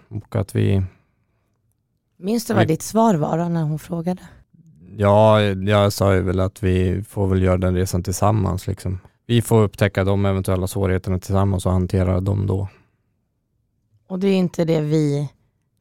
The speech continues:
Speaker 2: förväntar oss för att höra. Alltså, det är jättehemskt, men man
Speaker 1: Mm.
Speaker 2: är ju rädd att bli dumpad på grund av sin sjukdom.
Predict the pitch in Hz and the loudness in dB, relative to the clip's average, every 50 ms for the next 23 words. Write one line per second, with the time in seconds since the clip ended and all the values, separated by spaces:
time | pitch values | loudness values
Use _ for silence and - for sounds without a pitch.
0 | _ _ - 170 175 185 185 180 156 120 - - 131 127 127 - - - 147 143 | _ _ -4 -2 0 0 2 0 -2 -4 -6 -8 -8 -8 -8 -10 -10 -6 -4 -2
1 | 139 139 143 143 143 143 143 123 - - 143 - - 165 165 170 185 185 185 185 | -2 0 0 -2 -2 -2 -2 -4 -4 -6 -8 -6 -6 -8 -4 -2 0 2 2 2
2 | 185 156 - _ - 185 165 170 185 - 123 135 - - 190 180 190 202 208 190 | 2 0 -2 _ -4 -2 0 0 -2 -2 -4 -8 -10 -8 -6 -2 0 2 2 2
3 | - 180 190 202 185 160 156 156 160 160 - 151 143 147 151 151 143 135 - _ | 2 2 2 2 2 2 0 0 -2 -2 -4 -6 -4 -4 -4 -4 -4 -6 -8 _
4 | _ _ _ _ _ - 156 151 190 180 165 151 139 - - 156 156 147 - 165 | _ _ _ _ _ -20 -8 -2 -2 0 0 -2 -4 -6 -6 -6 -6 -4 -4 -2
5 | 151 151 151 143 143 139 139 139 - - 143 139 - - 175 156 139 - - - | -2 0 0 -2 -2 -4 -6 -6 -6 -8 -8 -6 -4 -4 -4 -4 -6 -8 -8 -6
6 | - 175 156 151 139 | -4 -4 -2 -4 -6